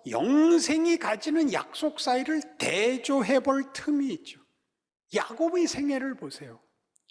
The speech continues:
야곱이 그 장자권을 뺏고 아버지 복 받아내고 몸부림을 써서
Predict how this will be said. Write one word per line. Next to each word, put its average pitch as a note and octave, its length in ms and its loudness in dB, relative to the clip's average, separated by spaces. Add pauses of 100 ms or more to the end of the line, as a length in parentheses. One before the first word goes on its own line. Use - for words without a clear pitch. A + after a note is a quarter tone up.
(440)
야곱이 D#4 840 2 (680)
그 C#4 480 -2 (720)
장자권을 B3+ 1120 -2
뺏고 B3 840 -6 (500)
아버지 A3+ 540 -2
복 - 360 -8
받아내고 A3 1200 -8
몸부림을 G#4 1200 0
써서 D4+ 640 0